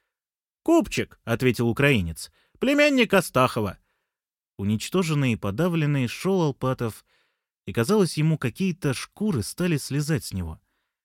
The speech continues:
Конечно, у него было это чуть-чуть в уме, что он племянник самого богатого человека,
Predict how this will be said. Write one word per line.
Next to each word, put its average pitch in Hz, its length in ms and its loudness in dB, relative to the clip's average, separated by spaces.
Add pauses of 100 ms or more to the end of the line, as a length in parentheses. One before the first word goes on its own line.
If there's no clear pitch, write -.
(400)
Конечно, 147 440 2
у 147 40 4
него 143 280 2
было 139 240 0
это 127 360 0
чуть-чуть 139 400 -4
в 127 80 -8
уме, 143 360 0 (340)
что - 200 0
он 113 140 2
племянник 135 480 0
самого 117 400 0
богатого 123 440 0
человека, 123 580 -4